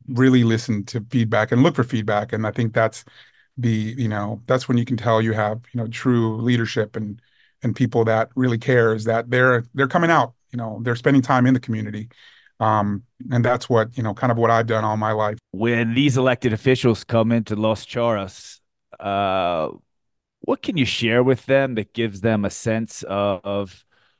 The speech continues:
Speaker 2: what small business owners, what restaurateurs are facing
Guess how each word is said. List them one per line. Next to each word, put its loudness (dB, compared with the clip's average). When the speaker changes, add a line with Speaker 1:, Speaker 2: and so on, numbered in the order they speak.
Speaker 2:
what 0
small 0
business -6
owners, -2
what -2
restaurateurs -4
are 0
facing -4